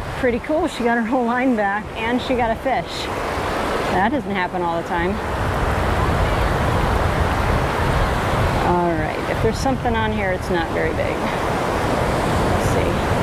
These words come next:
I can't really tell. Oh, and we got a ladyfish. Oh, <laughs> I didn't think it was very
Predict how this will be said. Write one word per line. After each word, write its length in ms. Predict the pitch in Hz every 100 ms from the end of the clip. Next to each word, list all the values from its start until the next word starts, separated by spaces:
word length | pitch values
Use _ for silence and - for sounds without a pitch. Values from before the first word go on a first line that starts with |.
| - - - - - - -
I 80 | -
can't 240 | 180 170 -
really 160 | - 170 -
tell. 240 | 170 165 - - - - - - - - - - - - - - - - - - - - - - - - - - - - - - - - - - - - 208
Oh, 260 | 247 277 262 - - - - - - -
and 800 | 214 233 247 247 254 262 269 277
we 140 | 277 277
got 260 | 247 220
a 40 | 233
ladyfish. 920 | 247 277 285 - 233 226 233 - -
Oh, 140 | 233 262 - - - - - - - - - 139 370
<laughs> 60 | 349
I 40 |
didn't 260 | 262 285 233
think 220 | 262 233
it 100 | 226
was 140 | 180
very 360 | 170 202 208